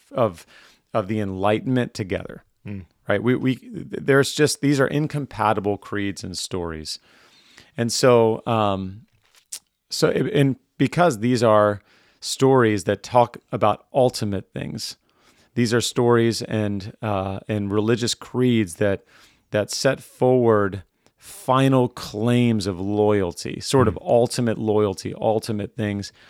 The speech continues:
Speaker 1: and ultimately about eschatology or a vision of the good life forever.
Speaker 2: Mm-hmm.
Speaker 1: Where are you gonna get the good life? Is it through this or that? And you
Speaker 2: Yeah.
Speaker 1: can't, you really can't bring these things, uh, you can't synchronize them. There's always going to be a battle between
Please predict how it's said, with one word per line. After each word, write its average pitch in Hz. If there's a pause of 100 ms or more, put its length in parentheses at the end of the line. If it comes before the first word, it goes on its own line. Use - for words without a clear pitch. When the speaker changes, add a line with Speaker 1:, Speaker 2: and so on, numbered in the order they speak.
(200)
Speaker 1:
and 135
ultimately 127
about 107
eschatology 123
or 101
a 98
vision 110
of 110
the 107
good 104
life 98
forever. - (140)
Speaker 2:
Mm-hmm. 92 (360)
Speaker 1:
Where 139
are 156
you 147
gonna 127
get 101
the 117
good 104
life? 90
Is 90
it 98
through 104
this 120
or 120
that? 110 (180)
And 107
you 107
Speaker 2:
Yeah. 110
Speaker 1:
can't, 139
you 123
really 147
can't 123
bring 110
these 98
things, 98 (720)
uh, 92 (500)
you 123
can't 135
synchronize 95
them. -
There's 117
always 123
going 110
to 104
be 101
a 92
battle 90
between 92